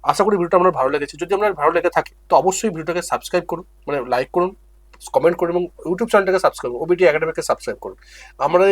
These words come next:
যদি, আমরা যদি মনে হয় যে আমরা already শিখে ট্রেড করবো, আরো ডিপে শেখার চেয়ে যদি আপনার মনোভাব থাকে, তো আমাদের এক বছরের কোর্সের সঙ্গে জয়েন করতে পারেন এবং আমাদের এক বছর কোর্সের বেসিক থেকে অ্যাডভান্স লেভেল পর্যন্ত আমরা সেখানে শেখানো হয়। Already আমরা ডিসকাস করেছি, যদি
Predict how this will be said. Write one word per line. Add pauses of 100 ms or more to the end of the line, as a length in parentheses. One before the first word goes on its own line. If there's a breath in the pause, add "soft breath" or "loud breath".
(100)
যদি, (240)
আমরা (100)
যদি (100)
মনে
হয়
যে
আমরা (460 soft breath)
already
শিখে
ট্রেড
করবো,
আরো (180)
ডিপে
শেখার
চেয়ে
যদি
আপনার
মনোভাব
থাকে,
তো
আমাদের
এক
বছরের
কোর্সের
সঙ্গে
জয়েন
করতে
পারেন
এবং (100)
আমাদের
এক
বছর
কোর্সের
বেসিক
থেকে
অ্যাডভান্স
লেভেল
পর্যন্ত
আমরা
সেখানে
শেখানো
হয়। (340 soft breath)
Already
আমরা (200)
ডিসকাস (100)
করেছি,
যদি